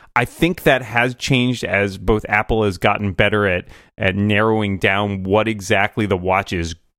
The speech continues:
great at, as opposed to it can do everything. Um,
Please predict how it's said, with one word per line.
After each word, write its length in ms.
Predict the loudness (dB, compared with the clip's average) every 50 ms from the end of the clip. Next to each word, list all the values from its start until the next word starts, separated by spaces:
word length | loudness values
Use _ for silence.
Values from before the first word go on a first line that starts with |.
| _
great 520 | -4 -2 -2 0 0 0 0 0 0 -2 -2
at, 380 | -2 0 0 0 -2 -6 -12 -18 -20 -20 -20 -6 -2
as 140 | 0 0 0
opposed 400 | 2 2 2 2 2 0 -2 0
to 240 | 0 0 0 0 -2
it 140 | -4 -6 -2
can 220 | 0 0 0 2
do 180 | 0 0 -2 -2 -2 -2
everything. 640 | -2 -2 -2 -4 -4 -2 -2 -2 -2 -2 -2 -4 -6 -10 -16 -20 _ _ _ -2
Um, 380 | 0 2 2 2 0 -2 -4 -6